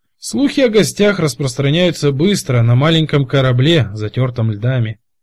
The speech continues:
Вам нужно спешно возвращаться на Террор?» «Нет, капитан Фитджеймс не написал ответной записки». «Не желаете прогуляться?»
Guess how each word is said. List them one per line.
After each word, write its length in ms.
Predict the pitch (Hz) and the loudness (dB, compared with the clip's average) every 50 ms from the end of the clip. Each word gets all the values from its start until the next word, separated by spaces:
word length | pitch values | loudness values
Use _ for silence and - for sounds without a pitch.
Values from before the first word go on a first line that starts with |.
| _ _ _ _ _ | _ _ _ _ _
Вам 320 | - 143 175 175 165 165 165 | -2 2 2 4 4 4 2
нужно 260 | 165 156 156 156 156 | 2 2 2 0 -2
спешно 400 | 151 - - 269 247 - 151 139 | -2 -2 -2 -2 -2 0 0 0
возвращаться 560 | 131 123 127 135 131 - - 123 120 - 123 | 0 2 2 0 0 -2 -2 -4 -4 -2 -2
на 100 | 120 117 | -2 -2
Террор?» 300 | 120 127 120 113 110 - _ _ _ _ _ _ _ _ _ _ _ | -2 -2 -4 -4 -6 -8 _ _ _ _ _ _ _ _ _ _ _
«Нет, 420 | - 269 285 233 156 123 120 - - _ | -6 -4 0 0 0 0 -2 -4 -10 _
капитан 420 | - 139 123 151 151 208 202 190 | -4 -4 -2 -2 0 0 0 0
Фитджеймс 680 | 185 - 175 165 143 147 170 185 180 156 147 123 - - | 0 -2 -4 -4 -2 0 0 2 2 2 0 -2 -2 -4
не 100 | 139 147 | -2 -2
написал 460 | 151 147 143 - 151 - - 185 131 | -2 -2 -4 -6 -8 -6 -4 -2 -2
ответной 380 | 117 117 120 117 113 117 113 107 | -2 -4 -4 -6 -6 -4 -6 -6
записки». 540 | 107 107 - - 120 117 - - _ _ _ _ _ _ _ _ _ _ _ _ _ _ _ - | -8 -10 -10 -12 -14 -14 -14 -18 _ _ _ _ _ _ _ _ _ _ _ _ _ _ _ -2
«Не 100 | 127 123 | 0 2
желаете 420 | 120 120 143 196 247 285 - 311 | 2 4 4 4 4 2 2 0
прогуляться?» 640 | 254 302 294 247 220 147 120 120 - - - - _ | 0 0 -2 0 2 2 2 0 -2 -8 -16 -20 _